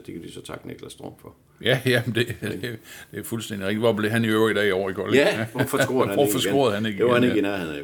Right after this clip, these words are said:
Speaker 2: Nej, nej, nej,
Speaker 1: Ja,
Speaker 2: nej.
Speaker 1: og det passer jo ikke, fordi han havde jo faktisk den bedste afslutning, de havde fra halvtreds meter, hvor han var ved at sparke den ind i
Speaker 2: Det er
Speaker 1: topmålet,
Speaker 2: rigtigt, han
Speaker 1: ikke?
Speaker 2: havde
Speaker 1: Så
Speaker 2: jo,
Speaker 1: ja,
Speaker 2: øh, ja,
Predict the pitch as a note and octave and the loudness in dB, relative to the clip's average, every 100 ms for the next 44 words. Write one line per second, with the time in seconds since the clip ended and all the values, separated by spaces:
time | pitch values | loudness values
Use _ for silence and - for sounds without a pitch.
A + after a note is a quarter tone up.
0 | - F#2 F#2+ G#2 F2 - - F#2 A#2+ C3+ | -4 0 0 0 -4 -8 -8 0 2 2
1 | A#2+ D#3 C3+ D3 B2 G2 B2 G2 F#2+ G2 | 2 2 2 2 2 2 2 0 -2 0
2 | A2+ C#3 G#2+ G2+ - F2 G2 G#3+ D2+ D#2 | 2 2 2 -2 -4 -4 -2 0 -2 -4
3 | D2+ C#2 D2 E2 E2 C2+ B1 - - - | -8 -12 -6 -6 -6 -8 -10 -12 -20 -20
4 | _ E2+ F#2 F2+ E2+ E2+ B1+ B1 C#2 C2+ | _ -8 -4 -4 -2 -4 -4 -8 -8 -6
5 | D#2 - - B1 - D#2+ D2 B1+ G#2+ A2+ | -6 -6 -8 -8 -8 -8 -6 -6 -2 0
6 | A#2+ D3+ E2 G2+ A2 A#2+ G2+ F#2 F#2 F2+ | 0 0 -2 0 2 2 2 2 2 0
7 | F2 | 0